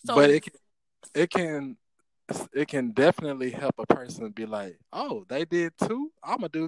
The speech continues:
Speaker 2: three push-ups."
Speaker 1: Okay, so you helping someone be motivated. You can, you can
Speaker 2: That's
Speaker 1: do that without having to be in competition with them.
Speaker 2: It depends on how people are motivated. See, how are you motivated? Let's ask you that question. How do, how are you
Speaker 1: <laughs>
Speaker 2: motivated?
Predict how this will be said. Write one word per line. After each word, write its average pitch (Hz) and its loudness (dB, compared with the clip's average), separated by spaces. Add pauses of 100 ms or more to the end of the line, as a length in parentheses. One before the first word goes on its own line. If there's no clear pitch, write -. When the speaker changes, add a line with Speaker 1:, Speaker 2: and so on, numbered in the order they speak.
Speaker 2:
three 285 0
push-ups." - 0 (1300)
Speaker 1:
Okay, 359 2
so 339 6
you 320 6
helping 330 6
someone 302 2
be 277 -8
motivated. 247 -4
You 202 -10
can, 269 -6 (180)
you 269 -4
can 277 -4
Speaker 2:
That's 233 -2
Speaker 1:
do 311 0
that 208 2
without 214 -2
having 226 -8
to 190 -8
be 220 -16
in 202 -14
competition 202 -12
with - -20
them. 143 -20 (760)
Speaker 2:
It 156 -8
depends 165 -2
on 147 -6
how 151 -6
people 143 -6
are 123 -16
motivated. 165 -18 (300)
See, - -12
how 175 0
are 160 -2
you 180 -10
motivated? 117 -8
Let's 143 -8
ask 135 -6
you 165 -6
that 156 -4
question. 113 -14
How 185 0
do, 160 -6
how 196 4
are 165 -2
you 135 -10
Speaker 1:
<laughs> 208 0
Speaker 2:
motivated? 135 -6